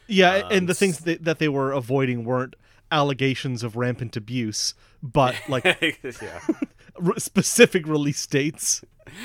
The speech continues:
Speaker 2: Yeah, so, so just, just to put that into context to be clear, but, yeah,
Speaker 1: Not to
Speaker 2: it's
Speaker 1: equate the two in
Speaker 2: No.
Speaker 1: any way.
Speaker 2: <laughs> No. No. But,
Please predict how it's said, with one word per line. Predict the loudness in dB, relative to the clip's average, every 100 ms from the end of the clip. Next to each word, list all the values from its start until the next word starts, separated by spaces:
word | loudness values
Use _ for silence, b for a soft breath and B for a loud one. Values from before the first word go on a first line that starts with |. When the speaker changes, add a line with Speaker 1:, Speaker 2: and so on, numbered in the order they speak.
| -12
Speaker 2:
Yeah, | -2 0 0
so, | -6 -4 -4
so | -2 -4
just, | -2 -2 -4 -8
just | -8
to | -6
put | -8 -10 -2
that | 0 0
into | -4
context | -6 -4 -4 -4 -8 -6 -8
to | -8
be | -16
clear, | -16 -12 -10 -10 -12 -20 _
but, | -8 -8 -10 _ _ _ b b b b
yeah, | 2 6
Speaker 1:
Not | 6 4
to | 2
Speaker 2:
it's | 0
Speaker 1:
equate | 2 -2 0
the | -6
two | -6 -6 -6 -12 B -2
in | 4
Speaker 2:
No. | 4
Speaker 1:
any | 4 2
way. | 0 -2 -4 -12
Speaker 2:
<laughs> | -6 -4 2
No. | 2 2 -4 _ -20 B B B
No. | -8 -6 -6 -10 _ _ _ _ _ _ _
But, | 0 0 -2